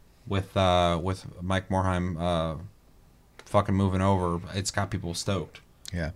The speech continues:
Speaker 1: Uh,
Speaker 2: I
Speaker 1: even people who are, like, very pro Blizzard. "I love Blizzard. I love everything Bri-, Blizzard does." They're like, "Have you seen this?" It's
Speaker 2: Yeah.
Speaker 1: just like Blizzard two point oh. <laughs> Like, it's just merging, or it's turning into something else, or something, another thing being, or coming from that.
Speaker 2: For
Speaker 1: Um,
Speaker 2: sure.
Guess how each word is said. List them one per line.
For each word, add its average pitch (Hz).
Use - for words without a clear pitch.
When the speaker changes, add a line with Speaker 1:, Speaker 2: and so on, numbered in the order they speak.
Speaker 1:
Uh, 98
Speaker 2:
I 85
Speaker 1:
even 107
people 110
who 107
are, 107
like, 95
very 104
pro 107
Blizzard. 107
"I 107
love 170
Blizzard. 156
I 139
love 143
everything 143
Bri-, 139
Blizzard 127
does." 123
They're 101
like, 90
"Have 101
you 101
seen 143
this?" 165
It's 101
Speaker 2:
Yeah. -
Speaker 1:
just -
like 110
Blizzard 117
two 120
point 110
oh. 98
<laughs> -
Like, 101
it's 104
just 101
merging, 101
or 101
it's 95
turning 110
into 101
something 101
else, 92
or 90
something, 95
another 98
thing 95
being, 92
or 92
coming 92
from 87
that. 65
Speaker 2:
For -
Speaker 1:
Um, 82
Speaker 2:
sure. 76